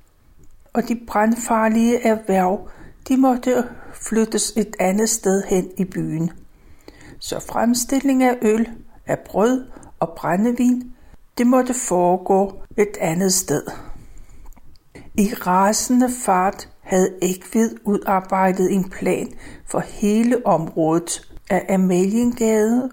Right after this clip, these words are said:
og Frederiksgade og den centrale plads, hvor de skærer hinanden. Han lavede facadeudkast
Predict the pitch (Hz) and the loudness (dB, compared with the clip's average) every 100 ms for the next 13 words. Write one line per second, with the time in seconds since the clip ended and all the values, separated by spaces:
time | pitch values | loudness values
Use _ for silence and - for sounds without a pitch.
0 | - 208 - - 180 208 214 - - 165 | -6 -6 -4 -2 -2 0 0 -2 -6 -4
1 | 165 165 165 185 - - - - - - | -4 -2 -2 -6 -8 -20 -20 -20 -20 -4
2 | 202 196 185 180 185 180 - 196 190 214 | -2 0 -2 0 -2 -2 -4 0 2 2
3 | 247 - 202 208 - - - - - - | 0 0 0 2 0 -6 -14 -18 -20 -20
4 | - 226 233 240 226 - 170 180 185 190 | -4 0 2 2 0 -2 0 2 2 0
5 | - 202 180 160 156 156 160 - - - | -2 0 0 0 -2 -2 -4 -8 -18 -20
6 | - - _ - _ - - - - - | -20 -20 _ -20 _ -20 -20 -20 -20 -20
7 | - - 240 254 247 247 240 247 247 233 | -20 -2 2 4 6 4 4 2 2 0
8 | - - 214 226 240 262 - 196 190 185 | 0 2 4 4 2 0 0 -2 -2 -4
9 | 190 180 - - | -4 -2 -4 -8